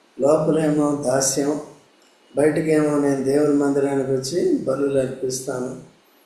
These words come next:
నాలుగు రూపాయలు ఇస్తాను, ఇది సరిపోతుంది.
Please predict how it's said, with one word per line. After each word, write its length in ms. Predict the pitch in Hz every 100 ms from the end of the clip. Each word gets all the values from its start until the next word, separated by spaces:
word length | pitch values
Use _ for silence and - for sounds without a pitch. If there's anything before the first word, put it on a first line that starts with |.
| - _
నాలుగు 300 | 131 131 131
రూపాయలు 440 | 135 139 143 139 131
ఇస్తాను, 560 | 127 - 127 123 131 - - _ - -
ఇది 140 | 147 156
సరిపోతుంది. 640 | 160 143 - 120 101 101